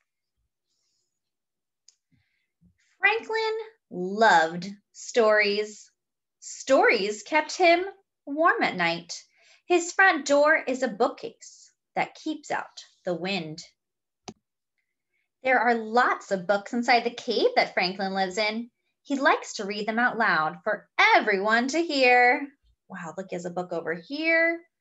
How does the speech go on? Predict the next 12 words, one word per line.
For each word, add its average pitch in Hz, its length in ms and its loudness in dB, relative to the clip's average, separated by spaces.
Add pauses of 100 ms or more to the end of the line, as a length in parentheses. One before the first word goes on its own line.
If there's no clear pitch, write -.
(220)
book 220 160 -4
over 196 160 -2
here. 349 400 0 (220)
Oh 339 160 -4
my 214 180 -4
goodness, 202 320 -8
look 349 160 -8
how 381 60 -14
many 330 280 -8
books 494 240 -6
he 359 120 0
has. 269 560 0